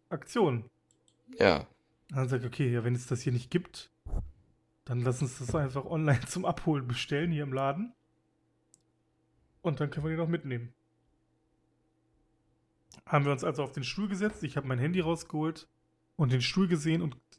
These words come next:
Speaker 1: der Stuhl war halt, das Problem war, der war nicht
Speaker 2: Also
Speaker 1: in der
Speaker 2: hast
Speaker 1: Farbe,
Speaker 2: du
Speaker 1: in der wir wollten.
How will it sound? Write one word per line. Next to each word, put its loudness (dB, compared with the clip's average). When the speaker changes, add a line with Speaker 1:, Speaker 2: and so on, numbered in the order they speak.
Speaker 1:
der 8
Stuhl 6
war 12
halt, 6
das 0
Problem 6
war, 8
der 6
war 4
nicht 6
Speaker 2:
Also 12
Speaker 1:
in 12
der 12
Speaker 2:
hast 12
Speaker 1:
Farbe, 12
Speaker 2:
du 12
Speaker 1:
in 8
der 6
wir 2
wollten. 0